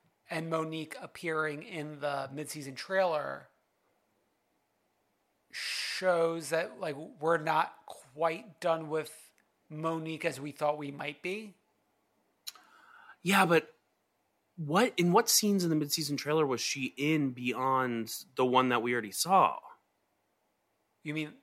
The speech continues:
Speaker 2: Was
Speaker 1: like,
Speaker 2: it,
Speaker 1: the
Speaker 2: were there many more?
Speaker 1: No, it's about, like, uh, the, like, the legal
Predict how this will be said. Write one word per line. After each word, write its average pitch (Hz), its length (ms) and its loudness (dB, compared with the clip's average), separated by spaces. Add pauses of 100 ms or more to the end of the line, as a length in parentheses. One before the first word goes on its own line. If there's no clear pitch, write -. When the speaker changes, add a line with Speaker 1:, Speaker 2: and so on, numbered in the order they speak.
Speaker 2:
Was 143 180 4
Speaker 1:
like, 147 120 4
Speaker 2:
it, - 60 -14
Speaker 1:
the 139 60 -12
Speaker 2:
were 151 120 6
there 151 120 8
many 147 240 6
more? 139 420 4 (840)
Speaker 1:
No, 214 180 0
it's 175 160 -4
about, 160 280 4
like, 143 300 -4 (1040)
uh, 135 440 0 (400)
the, 165 220 2 (140)
like, 143 200 -2
the 143 360 4 (680)
legal 180 680 2